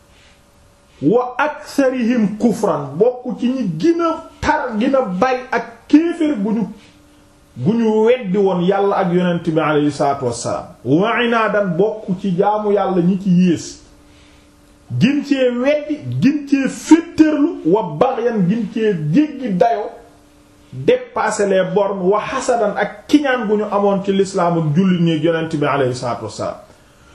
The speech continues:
wa hijaa'an lil islam, waaye ginoon a bokk ci yéeféer yu bon yi nga xam ne ñoo ginoon a tar làmmeñ wu ñaaw wuñ doon teg ci deru l'islam, wa ahlihi, ak jullit ñi.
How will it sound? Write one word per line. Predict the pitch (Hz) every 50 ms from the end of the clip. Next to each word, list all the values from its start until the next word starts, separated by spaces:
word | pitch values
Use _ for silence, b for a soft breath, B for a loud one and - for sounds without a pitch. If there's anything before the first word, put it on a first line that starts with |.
| b b -
wa | 120 160 190 185
hijaa'an | 175 233 220 175 240 262 - - 254 247 233 220 208
lil | 202 190 185 -
islam, | 185 - - 156 135 117 - - - - - _ _ _ _ _ _ -
waaye | 113 147 165 185 185 175 170 151 139
ginoon | 170 185 214 214 208 202
a | 196
bokk | 156 147 160 202 202 202 - - 180 -
ci | - 190
yéeféer | 175 170 185 208 220 220 185 202 202 185
yu | 185 185 190 170
bon | 147 151 202 208 208 196
yi | 190 190
nga | 190 196 196
xam | - 190 180 180 175
ne | 170
ñoo | 170 175 185 190 175 147 143 143 147
ginoon | 170 294 302 330 320 302 294 269 262
a | 247 - - - -
tar | 262 262 254 254 226
làmmeñ | 226 233 247 247 247 240 240 226 220
wu | 214 208 196
ñaaw | 196 208 214 214 220 208 202
wuñ | 202 202 190
doon | 180 196 190 185 185
teg | - 190 190 -
ci | - 190
deru | 175 156 143 143 170 175 175 160 160
l'islam, | 180 196 185 - 214 214 214 226 208 175
wa | 190 202 220
ahlihi, | 196 175 180 180 180 170 165 156 -
ak | 120 - - - B B B B B B -
jullit | 127 127 170 165 147 127 110 101
ñi. | 87